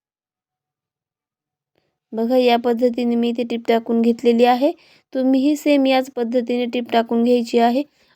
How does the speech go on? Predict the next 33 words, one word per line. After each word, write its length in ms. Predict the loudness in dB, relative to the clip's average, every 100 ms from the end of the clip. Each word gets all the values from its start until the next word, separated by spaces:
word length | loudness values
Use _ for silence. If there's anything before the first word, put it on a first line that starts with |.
| _
अतिशय 640 | -10 -10 -8 -6 -2 -2
सोपी 400 | 0 2 2 0 4
पद्धत 440 | 4 4 -2 2
आहे 260 | 2 4 2
ही, 220 | 2 0 -2 -14 -20 -2
यापेक्षा 760 | 0 2 2 0 2 4 4 2
कुठलीही 520 | -4 -4 0 2 2
पद्धत 420 | 4 2 2 0 0
सोपी 320 | -2 0 -2
नसेल, 440 | -2 2 2 2 0 -8 _ _
एवढी 320 | -4 0 0 0
सुंदर 440 | 0 2 4 4
ही 120 | 2 4
पद्धत 400 | 2 2 -2 0
आहे. 200 | 2 0
आणि 240 | -2 0
या 120 | 0 2
पद्धतीने 580 | 0 0 -2 0 -2 0
जर 120 | -2 0
तुम्ही 260 | -2 0 -2 _ _ _ -6
गळा 280 | 0 4 4
डिझाईन 360 | 2 0 0 -2
केले, 260 | -2 0
तर 80 | -2
अजिबात 520 | 0 -2 0 0 0 -4
चुकणार 400 | -8 -4 -2 -2
नाही 320 | -4 -4 -4
आणि 200 | -4 -6
खूप 380 | -6 -4 -4 -4
छान 220 | -4 -4
डिझाईन 260 | -2 -2 -2
होणार 300 | -4 -4 -2
आहे. 280 | -2 -2 -4